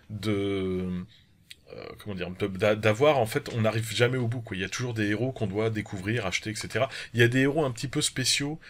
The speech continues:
Alors, euh, je ne sais plus lequel c'est. Euh, Nu m'avait montré un héros, il a deux têtes.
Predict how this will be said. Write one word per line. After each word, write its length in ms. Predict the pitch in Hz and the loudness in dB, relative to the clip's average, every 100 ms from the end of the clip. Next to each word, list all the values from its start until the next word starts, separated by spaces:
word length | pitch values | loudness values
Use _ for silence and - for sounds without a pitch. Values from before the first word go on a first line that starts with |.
| - - | -14 -4
Alors, 300 | 95 98 98 | -2 0 -2
euh, 120 | 95 | -2
je 140 | 101 | -2
ne 60 | 107 | -2
sais 160 | - | -2
plus 200 | 113 - | -4 -6
lequel 260 | 160 - 110 | -4 0 0
c'est. 400 | - 117 127 - | 2 0 0 0
Euh, 480 | 98 98 95 95 95 | 2 2 2 2 2
Nu 160 | 110 | 2
m'avait 260 | 135 107 98 | 2 2 4
montré 280 | 110 113 139 | 2 0 2
un 60 | |
héros, 320 | 110 101 135 147 | 4 4 2 0
il 180 | 104 | 4
a 60 | 123 | 4
deux 180 | 117 127 | 4 0
têtes. 320 | 120 147 | 0 0